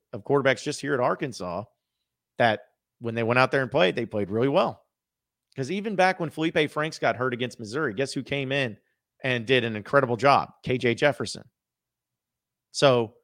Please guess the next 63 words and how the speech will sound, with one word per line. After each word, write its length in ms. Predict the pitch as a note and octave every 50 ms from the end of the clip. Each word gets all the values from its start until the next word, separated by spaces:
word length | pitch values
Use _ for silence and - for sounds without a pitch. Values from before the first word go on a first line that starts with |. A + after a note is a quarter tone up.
| _ _ _ _ _ _ _ _ _ _ _ _ _ _
it's 160 | - A#2 -
not 200 | - E3 E3 E3+
even 200 | F3 D3+ D3 D#3
like 260 | D3 C#3+ C#3+ C#3+ C#3 -
he, 140 | D3 D3
he 200 | C#3 C3 C#3 C#3+
doesn't 220 | C3 C#3 C3+ C3+ C#3+
have 120 | C#3+ C3
the 100 | C3 -
backups 560 | - - B2+ C#3 D3+ - - B2 G#2 - -
prepared. 380 | - A2+ F#2+ - - D#2+ - -
Like, 180 | - D#2 F#2+ - - _ _ _ _ _ _ _ _ -
K 120 | C#3 C3+
J 160 | - D#3+ D#3+
did 180 | C#3 D#3+ D3 A2
great 280 | - A#2+ B2+ D#3 G#3
in 60 | - D3+
that 140 | C3 A2+
game 220 | F#2+ A2 G#2+ F#2+ F#2+
against 240 | F#2 F#2+ E2+ - -
Missouri 340 | F#2 F2+ F#2 F2 D#2+ D#2
on 120 | D2+ D2+ D2
the 80 | C#2
road. 320 | A#1+ C#2 B1 G1+ G1+ - _ _ _ _ _ _ _ _ _ _ _ _ _ _ _ _ _ _ _ _ _ _ _ _ _ _ _ _ _ _ _ _ _ _ -
I 80 | -
think 140 | A2 F3 G#3+
it's 80 | F#3 D3
more 160 | F#3+ G3+ G#3
of 80 | F#3+ F3
a 40 |
personnel 480 | - F3+ F#3 E3 - E3+ E3 E3+ F3 E3
problem. 360 | - B2+ A#2 F#2 C#2+ B1+ C#2+ -
I 100 | - A2
think 120 | G#2 D3+
it's 80 | D3+ -
a 60 | -
personnel 340 | - D3 D3+ - D#3 D#3+ D#3
problem. 240 | D3 D3+ D#3 D#3 D3+
I 60 | C3
think 100 | D3 C#3+
it's 100 | B2+ G#2+
an 60 | B2+
injury 240 | C#3 C#3 B2+ C#3+ C3+
problem. 220 | - D3 C#3+ C3+
I 20 | B2
think 80 | C3
it's 80 | A#2 -
a 60 | A2
confidence 400 | - B2+ C3+ C3+ - C#3+ C3+ -
problem. 400 | - - C#3 C#3 C#3 C3 C#3 C3
I 80 | A#2+ G#2+
think 180 | - C3 G#2
it's 160 | B2 - - C3
a, 160 | A#2 G#2+ F#2+
just 220 | - A2+ - -
a 40 | F#2+
culture, 300 | - C3+ C3+ - - C3+
whatever 320 | B2 B2 C#3 D#3 D3+ E3
it 60 | D#3 D3
is, 280 | C3+ B2+ A#2+ - - - _ _ _
it's 140 | - - -
a 40 | -
problem. 480 | - E3+ G3+ F#3+ C#3+ F#2 F2+ F#2 F#2